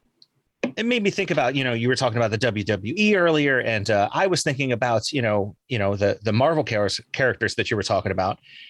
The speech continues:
And I was thinking about whenever they throw them all together, like, the Beyonder shows up and they throw all the characters together and they have to fight, and, you know, the Royal Rumble and that kind of stuff. You know, you can only have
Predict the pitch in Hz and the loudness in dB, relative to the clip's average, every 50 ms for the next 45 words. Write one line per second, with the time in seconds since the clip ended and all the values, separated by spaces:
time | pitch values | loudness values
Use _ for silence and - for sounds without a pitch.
0 | - - 185 202 214 - - 220 196 208 202 185 160 160 143 147 151 170 196 220 | -4 -2 0 2 2 2 2 2 2 2 2 2 2 2 2 0 0 2 2 2
1 | 196 208 190 165 120 - - - 120 120 135 151 170 160 135 117 110 113 113 117 | 2 2 2 0 -2 -2 -6 -8 -4 0 2 2 2 2 2 2 2 2 2 0
2 | - 101 107 127 117 104 95 95 104 101 - - - - - - - 113 107 95 | 0 -2 -2 -2 0 0 0 0 -2 -2 -4 -12 -20 -20 -10 -4 -2 -2 -2 0
3 | 104 123 123 151 156 160 156 147 143 117 - - - 127 113 110 98 120 107 98 | 0 0 0 0 0 0 0 0 0 0 0 2 2 2 2 2 2 2 2 2
4 | - - 101 107 98 - - - 139 135 131 131 127 120 113 110 - 147 131 123 | 2 0 -4 -4 -4 -6 -4 -2 0 2 4 4 4 2 2 0 0 0 0 0
5 | 113 - 113 101 104 127 120 113 120 117 107 107 110 117 - - 107 - - 127 | 0 -2 -4 -4 -2 -2 -2 0 0 0 0 -2 -2 -4 -4 -4 -6 -4 -2 -2
6 | 107 95 92 - 113 110 104 113 117 127 117 107 107 107 107 117 110 127 139 135 | -2 -2 -2 -4 -4 -4 -4 -4 -4 -4 -2 0 0 0 0 0 2 2 2 4
7 | 131 123 117 117 123 120 113 104 101 98 98 113 120 120 - 123 107 95 - - | 2 2 2 0 0 0 0 0 0 0 0 -2 -2 -4 -4 -6 -6 -6 -6 -2
8 | - 92 87 - - _ - - - - - - - - 240 214 180 151 151 - | -2 -2 -2 -2 -6 _ -20 -20 -20 -20 -20 -12 -4 -2 0 2 2 0 0 -2
9 | - _ _ _ - - 208 - - 208 - 196 226 254 233 185 139 110 - 185 | -8 _ _ _ -6 -4 -2 -2 -2 -2 0 2 2 2 2 2 0 0 -2 -2
10 | 180 131 110 95 - | -2 -2 -2 -4 -4